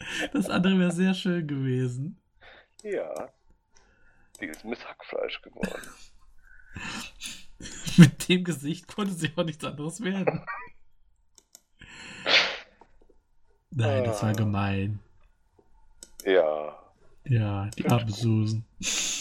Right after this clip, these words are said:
Speaker 2: Die arme Susan Honey. <laughs>
Speaker 1: Ja, nein. Ist aber auch nicht viel passiert. Gucken wir mal, was am dritten Mai neunzehnhundertsechsundsiebzig in The Morning Record stand.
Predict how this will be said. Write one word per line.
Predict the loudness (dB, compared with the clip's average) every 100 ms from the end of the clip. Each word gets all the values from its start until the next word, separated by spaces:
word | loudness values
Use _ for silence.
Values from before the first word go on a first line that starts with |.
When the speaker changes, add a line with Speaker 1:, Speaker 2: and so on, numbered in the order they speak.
| -8 -14 -18 -20 -20 -20 -18 -18 -18 -20 -20 -18 -18 -18 -18
Speaker 2:
Die | 6
arme | 8 8 2 -12
Susan | -12 -12 -12 -12 -6
Honey. | -6 -6 -12 -16 -16 -14 -4
<laughs> | -4 -2 -4 -4 -12 -14 -18 -16 -16 -16 -14 -14 -12 -12 -12 -14 -12 -12 -6 -8 -6 -14 -14 -16 -16 -14 -12 -10 2 4
Speaker 1:
Ja, | 6 6 2 -2
nein. | -4 -4 -4 -6 -10 -20 -20 0
Ist | 2
aber | 2 2
auch | 2
nicht | 2
viel | 0 -2
passiert. | -2 -2 -2 -4 -4 -10 -16 -20 -20 -20 -20 -20 -20 -20 -20 -20 -20 -8
Gucken | -4 2 4
wir |
mal, | 4 4 4 2 -2 -12 -20 -20 -20 -20 _ _ _ _ _ _ -20 -20 -20 -2
was | 0 2
am | 0
dritten | 2 2 2
Mai | 2 4
neunzehnhundertsechsundsiebzig | 2 0 0 0 -2 -2 2 0 0 -4 -4 -4 0
in | 2
The | 4
Morning | 4 4 2 0
Record | 0 0 -4 -2
stand. | -2 -2 -4